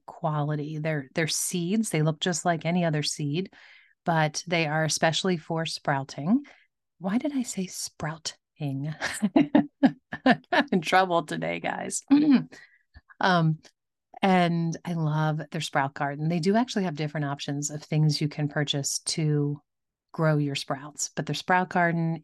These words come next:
is, in my opinion, the best way to do it. I've tried all the different ways to grow sprouts over the years, and I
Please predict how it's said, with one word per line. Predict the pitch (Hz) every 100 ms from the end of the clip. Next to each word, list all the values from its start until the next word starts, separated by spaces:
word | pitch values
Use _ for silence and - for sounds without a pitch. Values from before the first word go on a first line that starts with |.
| -
is, | 151 151 147
in | 156
my | 156 147
opinion, | 151 156 147 147 143 147
the | 156 160
best | 151 147 -
way | 147 143
to | 143
do | 139
it. | 139
I've | 147 -
tried | - 165 165 165 156 - - _ _ -
all | 190 185
the |
different | 180 160 160
ways | 160 160 156
to | -
grow | 151 151
sprouts | 147 - 143 156 160
over | 151
the | 151
years, | 147 151 156 160
and | 147
I | 143